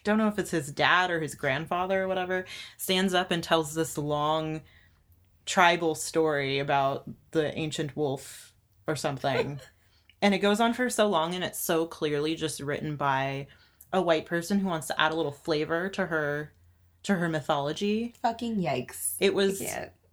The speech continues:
Speaker 1: terrible. It was, like, you, you didn't think it could get any worse, and then it did. And then it just keeps getting worse.
Speaker 2: I feel like being, like, Rachel Green right now and be like, "If you wanna spice it up, like, play for some pepper." <laughs> Like,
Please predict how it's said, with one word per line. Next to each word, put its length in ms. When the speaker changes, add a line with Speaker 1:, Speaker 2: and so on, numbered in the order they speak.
Speaker 1:
terrible. 800
It 140
was, 340
like, 380
you, 200
you 180
didn't 200
think 180
it 120
could 140
get 140
any 240
worse, 420
and 160
then 80
it 100
did. 400
And 160
then 100
it 100
just 200
keeps 580
getting 440
worse. 440
Speaker 2:
I 80
feel 140
like 120
being, 300
like, 160
Rachel 300
Green 200
right 140
now 240
and 80
be 80
like, 220
"If 160
you 40
wanna 200
spice 360
it 60
up, 220
like, 200
play 180
for 120
some 200
pepper." 560
<laughs> 40
Like, 400